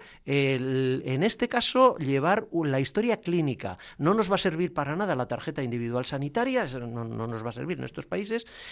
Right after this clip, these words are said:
Eh, tenemos que, que llevar la historia clínica por si acaso y, eh, hacernos un buen seguro de viaje. Hay que tener en cuenta que en estos países la atención sanitaria es o bien muy cara,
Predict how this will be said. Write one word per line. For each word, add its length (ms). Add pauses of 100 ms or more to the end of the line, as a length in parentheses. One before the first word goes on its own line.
Eh, 220
tenemos 460
que, 280
que 140
llevar 260
la 80
historia 380
clínica 460
por 200
si 140
acaso 480 (400)
y, 380
eh, 300
hacernos 400
un 140
buen 160
seguro 140 (240)
de 80
viaje. 400 (400)
Hay 140
que 100
tener 240
en 120
cuenta 420
que 100
en 80
estos 260
países 640 (220)
la 260
atención 480
sanitaria 800 (220)
es 340
o 140
bien 200
muy 200
cara, 300